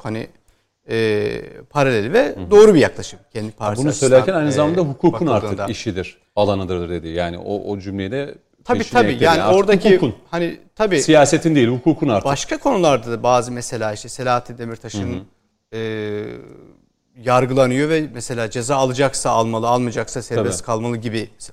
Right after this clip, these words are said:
Speaker 1: O,
Speaker 2: Hı hı.
Speaker 1: o yaklaşım da hani, hani şeydi, net bir yaklaşımdı. Hakikaten de yargılanıyor, uzun süredir yargılanıyor.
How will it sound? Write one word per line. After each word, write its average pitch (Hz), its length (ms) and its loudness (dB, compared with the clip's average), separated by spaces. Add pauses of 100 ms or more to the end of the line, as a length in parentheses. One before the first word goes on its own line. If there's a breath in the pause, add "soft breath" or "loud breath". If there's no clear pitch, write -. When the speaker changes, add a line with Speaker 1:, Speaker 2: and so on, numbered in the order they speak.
Speaker 1:
O, - 80 -4
Speaker 2:
Hı 98 40 -2
hı. - 40 -4
Speaker 1:
o 175 80 2
yaklaşım 135 600 -2 (240)
da 101 100 -4
hani, 104 240 -8 (440)
hani 120 220 -6
şeydi, 113 480 -2
net 170 240 -2
bir 113 80 -10
yaklaşımdı. 98 640 -10 (380)
Hakikaten 110 500 -10
de 180 60 -2
yargılanıyor, 143 800 0
uzun 143 200 -8
süredir 117 300 -12
yargılanıyor. 104 600 -6